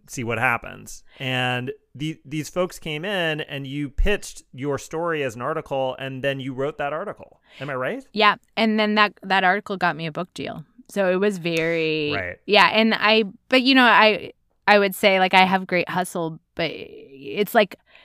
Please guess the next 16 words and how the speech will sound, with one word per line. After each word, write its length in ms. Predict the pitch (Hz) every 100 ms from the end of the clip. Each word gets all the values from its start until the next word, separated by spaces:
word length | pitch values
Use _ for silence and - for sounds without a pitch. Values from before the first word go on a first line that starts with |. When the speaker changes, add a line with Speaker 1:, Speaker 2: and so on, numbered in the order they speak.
| - _ -
Speaker 2:
I 100 | 185
think 220 | 202 180
anyone, 760 | 180 185 185 170 156 147 147 - _ _ _ -
like, 200 | 170 156
it 180 | 175 -
was 180 | 180 165
certainly 380 | - 165 160 156
that 140 | 147
moment. 300 | 151 151 147
Like, 140 | 156 170
they 140 | 208
came 280 | 202 220 208
in, 300 | 185 170 160
I 140 | 165
recognized 720 | 170 160 - 156 160 151 147 -
them. 420 | 143 143 143 -